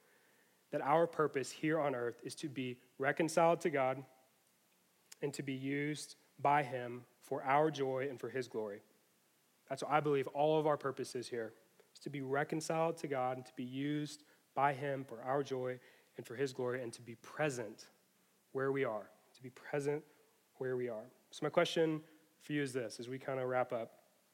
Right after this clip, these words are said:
are you present? Are you present in the season that God has for you, or are you running from it? God desires that you would be reconciled to him, that you would be present in this, this season, not next season,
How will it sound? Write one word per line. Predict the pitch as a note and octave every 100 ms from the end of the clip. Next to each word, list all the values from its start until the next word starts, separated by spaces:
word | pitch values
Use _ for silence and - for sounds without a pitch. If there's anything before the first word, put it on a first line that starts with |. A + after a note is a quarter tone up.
| _ - - -
are | D#3
you | E3
present? | D3+ C#3+ B2 G#2+ - _ _ _ _ - _ _ _ _ -
Are |
you | D3+
present | D3 E3 E3 F3
in | D#3+
the | D3
season | D#3+ D3+
that | D3
God | C#3 C3
has | - D3+ D#3+
for | E3+
you, | D#3+ C#3
or | C#3
are | C#3+ D3
you | C#3+
running | C3 B2+ B2
from | A2 G#2
it? | F#2+ - _ _ _ _ _ _ _ _ _ _ _ _ _ -
God | E3 E3
desires | D3+ D3+ D3 D3
that | C3+ C3+
you | C#3
would | C3+
be |
reconciled | C3 C#3 C#3+ C#3 D3 D3
to | C3+
him, | C3+ B2
that | C3+
you | C3+ C#3
would | C3
be | B2+
present | - - D3 C3+ C3 B2+
in | B2
this, | B2 B2+ - - _ _ _
this | C3+ C3 -
season, | B2 A2+ A2
not | B2+ D#3+
next | D#3 - -
season, | C3 B2 B2